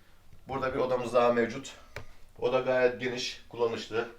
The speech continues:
Dolaplar, zan-, ra-, e, yatak olarak da gayet rahat bir şekilde.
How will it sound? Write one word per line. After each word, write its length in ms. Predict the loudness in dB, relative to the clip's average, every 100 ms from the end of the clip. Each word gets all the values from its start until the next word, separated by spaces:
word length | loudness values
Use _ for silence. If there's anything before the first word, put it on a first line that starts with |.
| -20 -20 -20 -20 -16 0
Dolaplar, 580 | 4 4 2 -4 -4 -10 -20
zan-, 300 | -4 -2 -2 -4
ra-, 220 | -6 -2
e, 140 | 0 0
yatak 460 | 0 -2 -2 -2
olarak 300 | 0 2 2
da 180 | -2 -4 -4 -6
gayet 320 | -4 -2 -2
rahat 300 | -2 -2 -4 -16
bir 60 | -12
şekilde. 440 | -10 -8 -2 -2